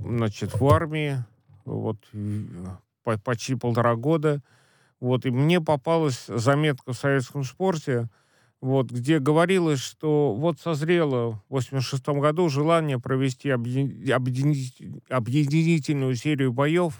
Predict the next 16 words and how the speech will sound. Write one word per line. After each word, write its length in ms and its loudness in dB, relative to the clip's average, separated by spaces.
э, 40 -18
в 100 -6
тяжелом 500 0
весе. 440 0
Э, 240 2
вот, 340 0
и 500 2
главными 840 2
претендентами 920 -2
на 200 0
победу 540 0
являются 880 0
Майкл 440 2
Спинкс 720 -8
и 300 0
Майк 480 2